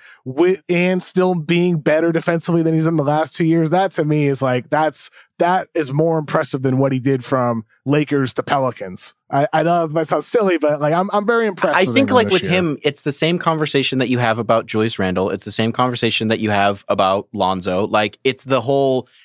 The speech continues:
Speaker 2: did they need to leave L A to become what they actually ended up becoming? In the case of Ingram, it's like the last month that he was a Laker, he kinda started to show us who he actually was. And the, the, the Brandon Ingram of today, like, we finally kinda saw at the tail end of the Lakers stint.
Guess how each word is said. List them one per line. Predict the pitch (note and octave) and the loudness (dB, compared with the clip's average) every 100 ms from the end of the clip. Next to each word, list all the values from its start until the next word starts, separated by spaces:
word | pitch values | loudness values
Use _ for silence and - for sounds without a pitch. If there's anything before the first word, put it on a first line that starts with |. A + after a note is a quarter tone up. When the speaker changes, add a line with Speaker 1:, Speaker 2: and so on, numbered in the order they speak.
| - | -8
Speaker 2:
did | A2+ D3 | -2 0
they | C#3+ C#3+ | 0 0
need | C3+ D3 C3+ | 0 0 -2
to | C3+ | -2
leave | A#2+ B2+ G#2+ | 2 2 2
L | G#2+ G#2+ | 2 2
A | G#2+ | 0
to | G#2 | -2
become | G2+ G#2+ - G#2 | -6 -6 -4 -2
what | G2+ G2 | -2 0
they | F#2+ | 0
actually | F2+ G2 - F#2 | 0 -2 -4 -2
ended | F#2 | -2
up | F2+ | -4
becoming? | - - F2+ D2+ | -4 -6 -6 -4
In | B2 | -2
the | C3 | -2
case | - G#3+ A3 | -2 -2 -4
of | D3 | -4
Ingram, | D3 D3+ B2 G#2+ | -2 0 0 -2
it's | G#2 | -2
like | A2 G#2 - | -2 -2 -6
the | G#2 A2 B2+ A#2+ | -20 -4 -2 0
last | A2+ B2 F#3 - | 0 0 -2 -4
month | A#2 A2 A#2+ A#2+ F2 - | -4 0 0 0 -4 -6
that | - G2 | -2 -2
he | F#2+ A2+ | 0 0
was | A2 | 0
a | G2+ | 0
Laker, | F#2+ G2 F#2+ F#2 | 0 -2 -2 -4
he | F2+ A2 | -4 -6
kinda | - B2+ A#2+ | -4 -2 -2
started | B2 B2 A2 G2+ | -2 0 0 -2
to | G2+ | -4
show | - F#2+ | 0 0
us | F#2 | -2
who | - G2+ | -4 -2
he | F#2 | 0
actually | F2 - F#2 F2 | -2 -4 -6 -2
was. | F2 F2 G#2+ - - - | 0 0 -2 -10 -10 -4
And | A2 | 0
the, | G#2+ G2+ | 0 0
the, | F#2+ G#2+ G2 | 0 0 0
the | G#2+ F#2+ _ | -2 -6 _
Brandon | A#2 A2 A2+ | -2 0 0
Ingram | A2 G#2+ G#2 | -2 0 -2
of | G2 | -2
today, | - G2+ G2+ | -2 0 0
like, | F#2+ G2 | 0 -2
we | A#2 | -4
finally | - B2 B2 B2 | -2 0 0 -2
kinda | A#2 G#2 G#2+ G#2 | -2 -2 -2 -2
saw | G#2 F#2+ | 0 0
at | F#2 | -2
the | |
tail | - G2+ F#2+ | -6 -4 -2
end | F#2 | -4
of | F#2 | -6
the | F#2 | -4
Lakers | F2+ F2 F2 | -6 -4 -8
stint. | - - F2 | -8 -8 -10